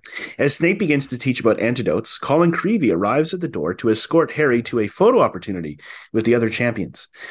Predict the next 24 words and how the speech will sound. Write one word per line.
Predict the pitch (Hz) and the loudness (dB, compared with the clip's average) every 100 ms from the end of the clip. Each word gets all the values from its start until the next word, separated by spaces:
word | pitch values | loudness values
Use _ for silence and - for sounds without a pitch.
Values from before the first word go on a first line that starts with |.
| - - | -16 0
Once | 156 208 | 2 2
he | 208 | 2
arrives, | 113 80 69 113 - | 4 2 0 -8 -8
he | 135 123 | 2 4
is | 123 | 4
informed | 110 - - - 151 131 | 0 -4 -10 0 2 4
that | 98 | 2
this | 139 156 | 0 2
is | 143 - - | 0 -2 -2
a | 113 | -2
more | 90 107 151 180 | 0 2 2 2
significant | 151 143 127 - - 110 | 0 -2 -4 -8 -4 -4
event | 98 101 98 | -2 -2 -2
than | 110 104 | -2 0
merely | 110 131 127 113 | 2 4 4 2
a | 87 98 | 0 -2
photo | 90 87 | -4 -6
shoot. | - - - - - - - | -6 -12 -16 -18 -16 -16 -2
In | 143 | 0
addition | 160 175 220 | 2 2 2
to | 175 | 4
the | 127 | 4
expected | - - 220 220 175 - 123 | 2 -2 -2 2 0 0 -2
guests, | 82 92 - - | -2 -2 -8 -12